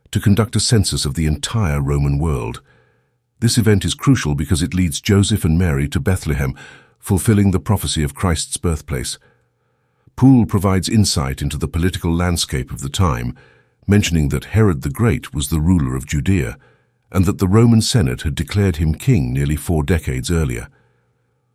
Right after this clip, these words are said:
The purpose of the Roman census, according to Poole, was to assess the population and properties for taxation. He delves into the specifics of the decree, which he believes either focused exclusively on the Jewish population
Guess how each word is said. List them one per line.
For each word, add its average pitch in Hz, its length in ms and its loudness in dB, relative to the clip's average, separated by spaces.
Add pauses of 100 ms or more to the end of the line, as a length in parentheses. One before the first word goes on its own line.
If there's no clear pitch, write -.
(140)
The 92 100 0
purpose 147 380 4
of 82 100 -2
the 80 80 0
Roman 85 340 2
census, 95 540 -2
according 71 420 -2
to 71 80 -6
Poole, 76 360 0 (480)
was 98 160 0
to 101 160 0
assess 120 340 0
the - 120 -2
population 90 680 0
and 101 160 0
properties 117 460 -4
for 73 100 -8
taxation. 69 720 -6 (640)
He 104 140 2
delves 113 400 2
into 98 180 2
the 90 120 0
specifics 98 600 -2
of 64 140 -6
the 71 80 -4
decree, 69 500 -6 (460)
which 80 160 -4
he 90 80 2
believes 69 440 0
either 76 240 -2
focused 85 460 -2
exclusively 76 680 -2
on 69 100 -4
the 71 80 -2
Jewish 87 340 0
population 69 680 -4